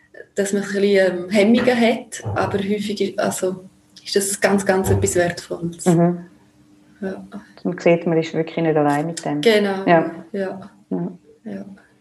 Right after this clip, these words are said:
Speaker 2: Ja, super. Darum versuchen wir das ja jetzt auch, dass auf möglichst vielen Kanälen alle wissen.
Speaker 1: Ja, das ist sehr schön, ja.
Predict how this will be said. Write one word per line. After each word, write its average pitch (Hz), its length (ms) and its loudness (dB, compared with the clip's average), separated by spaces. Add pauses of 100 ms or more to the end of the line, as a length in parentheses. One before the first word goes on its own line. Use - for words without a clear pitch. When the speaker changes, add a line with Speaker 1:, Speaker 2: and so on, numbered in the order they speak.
(880)
Speaker 2:
Ja, 220 240 4
super. 220 340 -2
Darum 220 260 4
versuchen 190 400 2
wir 202 80 6
das 196 160 2
ja 185 120 4
jetzt 175 200 2
auch, 180 320 4
dass 190 220 -2
auf - 180 -10
möglichst 226 400 2
vielen 220 340 4
Kanälen 196 480 0
alle 190 300 0
wissen. 196 300 -2
Speaker 1:
Ja, 233 260 4
das 220 220 -2
ist 220 160 -4
sehr 214 160 0
schön, 190 520 -8
ja. 202 220 -10